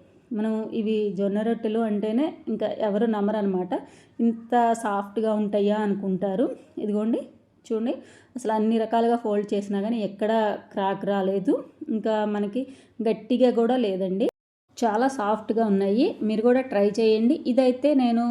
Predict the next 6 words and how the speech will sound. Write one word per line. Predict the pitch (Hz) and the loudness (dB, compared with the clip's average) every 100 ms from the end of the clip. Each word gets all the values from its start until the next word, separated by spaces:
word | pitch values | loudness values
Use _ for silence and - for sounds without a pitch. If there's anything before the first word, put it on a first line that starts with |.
| 233 202 196 | 0 0 2
విడిగా | 196 208 233 | 2 2 2
జొన్నలు | 208 202 214 | 0 -2 -2
తీసుకొని | 214 208 208 208 254 | -2 -2 -2 0 0
పట్టించిన | 269 208 202 202 196 202 202 190 180 175 - - 190 | 0 -2 -2 -2 -2 0 0 2 0 -2 -8 -10 -6
జొన్న | 196 190 196 | 0 0 0
పిండేనండి, | 202 196 190 190 190 | -2 -2 0 0 2